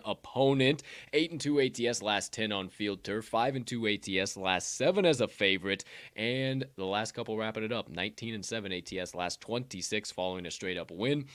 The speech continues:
And eleven and three A T S last fourteen following a straight up win of twenty plus to take care of all of you letdown spot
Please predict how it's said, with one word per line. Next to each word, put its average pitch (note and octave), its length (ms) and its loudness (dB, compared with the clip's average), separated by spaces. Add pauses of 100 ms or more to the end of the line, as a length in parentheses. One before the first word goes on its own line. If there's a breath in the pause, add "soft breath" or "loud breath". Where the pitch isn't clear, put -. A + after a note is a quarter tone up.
(260 loud breath)
And G#2+ 100 0
eleven A#2 340 0
and B2 120 -2
three B2+ 240 2
A F#2+ 80 6
T F#2 200 -2
S F2+ 160 -2
last F#2 280 0
fourteen G#2 560 -4
following F2+ 280 -2
a E2+ 40 -6
straight F#2+ 260 0
up F#2 160 -2
win F2+ 240 -4
of D#2+ 160 -12
twenty C3+ 380 -2
plus G#2+ 440 4 (220 loud breath)
to A#2+ 100 -6
take A#2+ 280 2
care A#2 200 2
of A2 120 0
all A2 260 2
of G2+ 100 -2
you G#2 180 -2
letdown G2+ 640 2
spot F2+ 400 0